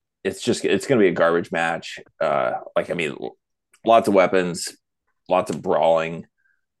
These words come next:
things out of the ring. It's hard to keep track of everything, but the last one was really good. And,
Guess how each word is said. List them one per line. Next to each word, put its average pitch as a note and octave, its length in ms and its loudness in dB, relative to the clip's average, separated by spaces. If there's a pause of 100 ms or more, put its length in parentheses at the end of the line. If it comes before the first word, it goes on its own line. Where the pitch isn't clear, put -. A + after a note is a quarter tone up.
(720)
things F#2+ 240 0
out F2+ 180 2
of F2+ 60 2
the F2 80 4
ring. F2+ 260 0
It's F2+ 200 -4
hard C#3 160 4
to A2 60 2
keep F2 160 -6
track E2+ 280 -2
of F#2+ 60 -4
everything, F2+ 580 -4
but G2 340 2 (100)
the G2 140 0
last A2+ 300 2
one G2+ 100 -2
was E2+ 140 -10
really F2+ 200 0
good. F2 480 -2
And, D#2 360 -12